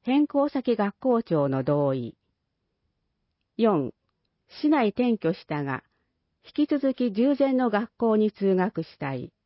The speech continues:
小学六年生、中学三年生。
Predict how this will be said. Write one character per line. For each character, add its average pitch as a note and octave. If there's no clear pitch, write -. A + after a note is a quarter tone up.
小 C#4+
学 C#4
六 A3
年 G#3
生、 C3
中 D4
学 G3+
三 F#3
年 D#3+
生。 B2